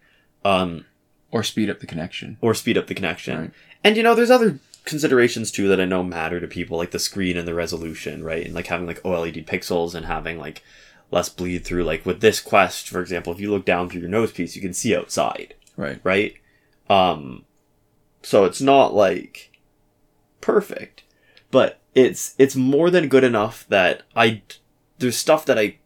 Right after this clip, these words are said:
Speaker 1: would care about if I was gonna spend my whole life in V R.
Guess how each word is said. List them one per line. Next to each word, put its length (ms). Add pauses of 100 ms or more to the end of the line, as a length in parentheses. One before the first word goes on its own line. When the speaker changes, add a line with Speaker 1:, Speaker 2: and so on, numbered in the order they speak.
(100)
Speaker 1:
would 400
care 220
about 340
if 180
I 80
was 260
gonna 200
spend 280
my 120
whole 240
life 300
in 140
V 160
R. 300